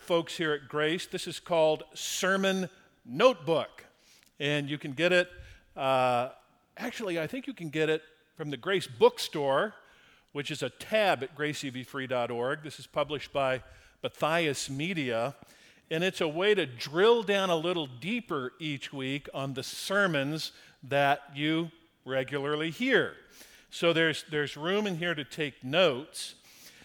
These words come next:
and then there are some questions that it asks of you each week, like,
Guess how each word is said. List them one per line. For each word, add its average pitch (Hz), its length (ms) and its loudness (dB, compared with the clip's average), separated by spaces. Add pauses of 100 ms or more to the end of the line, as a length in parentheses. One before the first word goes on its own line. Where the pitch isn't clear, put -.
(120)
and 156 160 -2
then 202 120 2
there 185 200 6
are 170 120 4
some 143 220 -4
questions 151 1080 -4 (400)
that 156 160 4
it 147 120 2
asks 143 760 2
of 143 200 -4
you 139 240 -6
each 135 280 -10
week, 165 340 -2
like, 135 280 0